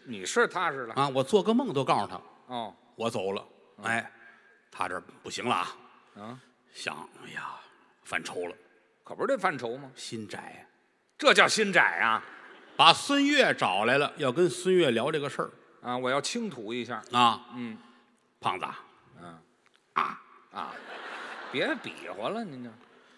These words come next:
Speaker 2: 郭德纲做了个梦。
Speaker 1: 嗯。
Speaker 2: 梦见跟我媳妇儿喝咖啡。
Speaker 1: 嗯。
Speaker 2: 看电影。
Speaker 1: 是。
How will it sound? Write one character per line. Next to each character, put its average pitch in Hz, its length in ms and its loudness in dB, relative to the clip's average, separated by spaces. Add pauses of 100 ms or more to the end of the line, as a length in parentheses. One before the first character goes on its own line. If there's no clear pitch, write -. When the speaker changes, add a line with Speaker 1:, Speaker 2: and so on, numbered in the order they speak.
(720)
Speaker 2:
郭 147 160 4
德 156 80 0
纲 156 420 -6
做 135 200 -6
了 110 60 -6
个 123 60 -6
梦。 143 200 -8 (280)
Speaker 1:
嗯。 95 220 -12 (640)
Speaker 2:
梦 107 180 -12
见 98 80 -10
跟 113 100 -4
我 104 120 -2
媳 95 200 -8
妇 107 60 -8
儿 98 260 -4 (460)
喝 - 180 -12
咖 101 160 -6
啡。 98 240 -8 (280)
Speaker 1:
嗯。 95 200 -18 (800)
Speaker 2:
看 - 160 -16
电 107 140 -14
影。 120 260 -12 (300)
Speaker 1:
是。 92 160 -14